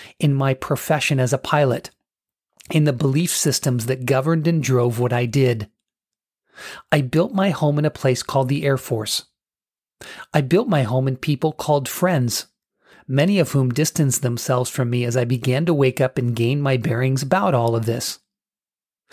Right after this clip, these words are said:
I built my home in roles that I had, and the identities, power, and influence that these roles gave me.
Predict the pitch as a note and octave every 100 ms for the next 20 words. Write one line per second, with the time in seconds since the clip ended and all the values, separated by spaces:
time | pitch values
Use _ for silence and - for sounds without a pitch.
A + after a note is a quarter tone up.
0 | - - - - D#3+ C#3 D3+ F#3+ F#3 D3+
1 | C3 C#3 D#3 C#3+ D#3 F#3 G3+ B2+ A#2 A#2+
2 | A2+ A2 A#2 A2 C3 - _ _ - -
3 | - D3 C#3+ C3+ A#2 C#3+ C#3 E3+ D#3+ E3+
4 | - - _ - - E3 D3+ D3+ D#3+ _
5 | - C#3+ - E3 F3+ - C3 B2 - -
6 | - - G3+ D3 C#3 C3+ B2 A#2+ A2+ A#2+
7 | B2 - _ _ - G3 F3+ B2 G#2+